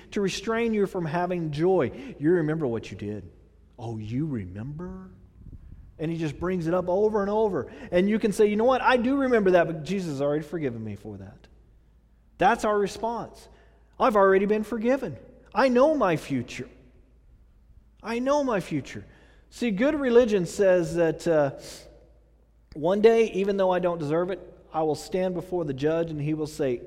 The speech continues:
"Enter into heaven. Enter into heaven." And we will enter into eternity.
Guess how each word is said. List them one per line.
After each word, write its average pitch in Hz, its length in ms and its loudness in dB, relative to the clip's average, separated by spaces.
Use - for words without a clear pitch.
"Enter 165 320 -4
into 156 240 -6
heaven. 98 300 -6
Enter 139 180 -6
into 170 140 -6
heaven." 165 260 -10
And 131 180 -6
we 147 140 -2
will 175 180 -4
enter 180 320 -4
into 180 300 -8
eternity. 156 640 -12